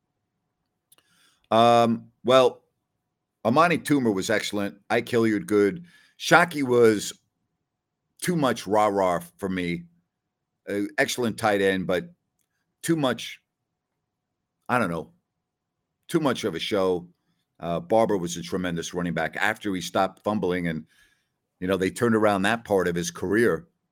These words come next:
uh, when he, when he held the ball differently 'cause he had a fumbling problem. So, yeah, tho-, those were, those were good memories. Good memories. Hockey tonight. I'm gonna be shutting this down here in a moment. I gotta meet my buddies, and I don't wanna miss the face-off.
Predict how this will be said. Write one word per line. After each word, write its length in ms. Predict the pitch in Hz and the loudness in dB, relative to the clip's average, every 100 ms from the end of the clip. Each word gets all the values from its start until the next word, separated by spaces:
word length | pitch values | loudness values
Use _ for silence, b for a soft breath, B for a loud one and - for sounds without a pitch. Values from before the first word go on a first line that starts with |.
| _ _ _ _ | _ _ _ _
uh, 280 | 80 85 82 | -10 -6 -6
when 180 | 82 92 | -6 -4
he, 80 | 90 | -4
when 280 | 90 - 92 | -4 -6 -6
he 80 | 90 | -2
held 200 | 107 92 | -2 -2
the 60 | |
ball 220 | 87 101 | 0 0
differently 340 | 95 85 85 78 | 0 -4 -6 -8
'cause 160 | 90 | -8
he 80 | 90 | -4
had 120 | 95 | -4
a 40 | 80 | -2
fumbling 440 | - 104 85 78 | -4 -4 -4 -4
problem. 420 | 87 78 69 60 - | -4 -4 -4 -10 -16
So, 300 | - 76 71 - _ | -10 -6 -6 -8 _
yeah, 100 | 95 | -2
tho-, 180 | 95 123 | 0 0
those 320 | 117 131 156 | 0 -2 -2
were, 320 | 139 123 110 _ _ _ _ | 0 -2 -2 _ _ _ _
those 200 | 131 143 | 0 0
were 120 | 117 | -2
good 200 | 110 107 | 0 0
memories. 480 | 92 87 69 64 - _ _ | 0 -4 -6 -10 -16 _ _
Good 180 | 120 107 | -2 0
memories. 560 | 98 90 78 71 - - _ _ _ _ _ _ _ - | 0 -2 -4 -6 -10 -20 _ _ _ _ _ _ _ 4
Hockey 300 | 180 196 185 | 6 6 0
tonight. 460 | 165 147 123 - _ _ _ _ - | 2 2 2 -2 _ _ _ _ -8
I'm 80 | 127 | -6
gonna 100 | 120 | -4
be 240 | 117 - - | -6 -10 -12
shutting 320 | - 160 143 | -2 -2 -2
this 140 | 131 | -6
down 240 | - 135 127 | -4 -4 -4
here 120 | 120 | -4
in 60 | 104 | -2
a 60 | |
moment. 340 | 104 117 104 98 | 0 -2 -2 -2
I 80 | |
gotta 340 | 98 104 90 87 _ | -2 -2 -4 -8 _
meet 220 | 107 135 | -6 -6
my 100 | 107 | -6
buddies, 460 | 90 107 104 104 92 | -4 -2 -2 -4 -6
and 100 | 90 | -6
I 60 | 98 | -6
don't 120 | 98 | -6
wanna 140 | 98 | -6
miss 220 | 95 87 | -6 -8
the 100 | 98 | -10
face-off. 540 | 87 92 90 90 78 | -8 -8 -6 -6 -8